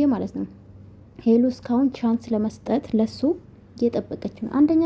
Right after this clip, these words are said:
ቀለበት አላወጣችም፣ ሁለተኛ ነገሮቹን ያባባስክ ነው በገዛ እጅግ ያለች ነበረና፣ ኤንዌስ፣ እ፣ ዛሬ ስለነዚህ እናወራለን ማለት ነው። የሚገርማችሁ ጠዋት ሰርቻለሁ፣ ፈርቼ ነበረ ማለት ከባድ ነው ግን።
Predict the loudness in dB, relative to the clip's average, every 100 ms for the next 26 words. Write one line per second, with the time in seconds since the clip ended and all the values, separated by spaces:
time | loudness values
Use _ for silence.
0 | 0 -2 -2 -2 -2 -4 -6 -8 -6 -6
1 | -6 -8 -20 -20 -4 2 2 4 0 2
2 | 2 2 2 2 2 0 0 2 4 2
3 | -2 -4 -4 -6 -8 -8 -6 -6 -10 -10
4 | -4 -2 0 0 -2 -6 -6 -6 -10 -8
5 | -4 -2 -2 -4 -8 -6 -4 0 0 -2
6 | -8 -20 -20 -20 -20 -20 0 4 6 4
7 | 0 -8 -14 -10 -8 -4 -2 0 0 -2
8 | -6 -4 -6 -6 -6 -6 -6 -6 -4 -2
9 | -2 0 0 2 2 2 2 2 0 0
10 | -2 -2 -2 -2 -4 -6 -10 -8 -6 -6
11 | -8 -6 -6 -6 -8 -2 -2 0 0 0
12 | -2 -6 -6 -6 -8 -8 -8 -10 -20 -12
13 | -6 -2 -4 -6 -18 -20 -20 -20 -20 -20
14 | -20 -20 -20 -20 -20 -20 -12 -6 4 4
15 | 6 4 2 -2 -10